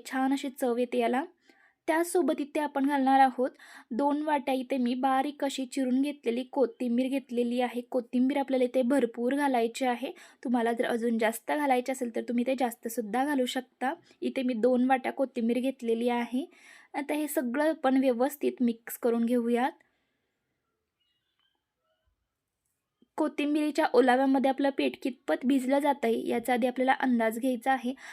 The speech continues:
आणि नंतरच आपल्याला याच्यामध्ये पाणी घालून आपल्याला हे पीठ मळून घ्यायचं आहे.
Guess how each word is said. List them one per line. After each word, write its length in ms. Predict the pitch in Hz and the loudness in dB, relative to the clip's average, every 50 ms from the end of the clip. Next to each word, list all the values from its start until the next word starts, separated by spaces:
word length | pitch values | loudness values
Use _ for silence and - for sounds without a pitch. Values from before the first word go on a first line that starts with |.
| - - - | -16 -6 0
आणि 220 | - 254 262 262 | 2 2 4 4
नंतरच 460 | 247 254 254 240 240 240 277 294 294 | 4 2 2 2 0 0 -2 -2 -2
आपल्याला 260 | 302 277 285 262 262 262 | -2 0 0 2 2 2
याच्यामध्ये 460 | 262 254 254 262 254 254 247 247 247 | 0 0 0 0 0 0 2 0 0
पाणी 340 | 247 294 269 240 226 233 240 | 0 0 0 0 0 0 0
घालून 220 | 254 247 247 247 | 2 2 2 2
आपल्याला 260 | 240 226 254 240 240 | 0 0 0 -2 -2
हे 120 | 233 247 247 | -2 -2 -4
पीठ 300 | - 294 277 254 226 240 | -2 -2 -2 -2 0 2
मळून 300 | 240 262 240 220 214 226 | 2 2 2 2 0 0
घ्यायचं 360 | 240 247 226 226 226 - 247 | 0 0 0 0 0 0 0
आहे. 280 | 240 233 220 226 233 | 0 0 -2 -2 -4